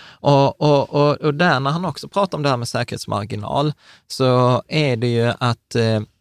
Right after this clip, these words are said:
han pratar ju <laughs> så här, Nassim Taleb är ju, som vi också pratat om tidigare, eh, i, i andra avsnitt som handlar om, som är, som egentligen är en av de som är bäst på risk,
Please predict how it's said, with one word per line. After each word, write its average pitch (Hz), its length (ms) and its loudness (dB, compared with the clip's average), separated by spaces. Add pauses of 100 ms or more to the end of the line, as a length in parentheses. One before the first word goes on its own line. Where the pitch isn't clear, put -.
(760)
han 127 280 2
pratar 135 440 0
ju 110 200 0 (300)
<laughs> - 380 -10
så 127 140 0
här, 110 100 2
Nassim 120 340 -2
Taleb 113 540 -2 (100)
är 117 140 -4
ju, 107 280 -8
som 110 140 -10
vi 110 60 -6
också 107 180 -12
pratat - 340 -8
om 104 100 -8
tidigare, 113 600 -6 (220)
eh, 104 220 -6
i, - 280 -8
i 113 40 -4
andra 107 240 -4
avsnitt - 340 -8
som 104 240 -6
handlar 101 600 -6
om, 104 380 -8
som 113 180 -8
är, 104 120 -4 (400)
som 151 140 -4
egentligen 131 320 0
är 127 100 0
en 113 80 -2
av 107 60 -6
de 107 100 -4
som 104 140 -8
är 101 40 -2
bäst 101 340 -6
på 117 100 -4
risk, - 500 -6